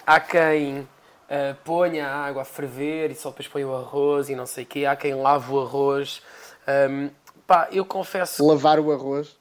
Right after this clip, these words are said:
Speaker 1: Lavar o arroz. E
Speaker 2: O
Speaker 1: olha
Speaker 2: arroz está dentro do pacote, como é que
Speaker 1: mas
Speaker 2: ele sabia de
Speaker 1: não,
Speaker 2: conspurcar?
Speaker 1: não, mas sai uma água branca, devo dizer-te. E mais, e em, em Coimbra, os meus pais compram arroz,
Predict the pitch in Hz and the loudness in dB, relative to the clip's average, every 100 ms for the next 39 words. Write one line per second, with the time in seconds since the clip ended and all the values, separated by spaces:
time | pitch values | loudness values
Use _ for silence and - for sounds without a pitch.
0 | - 151 147 156 156 151 139 - 139 143 | -6 -2 0 2 0 -2 -6 -8 -6 -2
1 | 147 147 151 165 - 160 160 156 156 156 | 0 0 0 -2 0 -2 -2 -4 -4 -4
2 | 151 151 - 151 143 147 156 139 143 143 | -2 -2 -2 -6 -2 -2 -4 -6 -6 -4
3 | 160 151 135 143 135 143 139 143 - 165 | -2 -2 -2 0 0 -2 -6 -8 2 2
4 | 170 170 165 160 165 160 139 135 131 131 | 2 0 -2 -2 -4 -6 -8 -8 -12 -12
5 | 127 127 131 - - - _ - 156 147 | -12 -10 -10 -12 -20 -20 _ -6 -4 -4
6 | 143 - 147 151 147 147 147 143 139 151 | -4 -6 -4 -4 -6 -8 -8 -8 -8 -6
7 | 147 143 139 143 143 143 147 143 147 131 | -4 -6 -4 -6 -6 -8 -12 -12 -14 -10
8 | 139 135 120 139 131 127 | -10 -10 -8 -8 -10 -14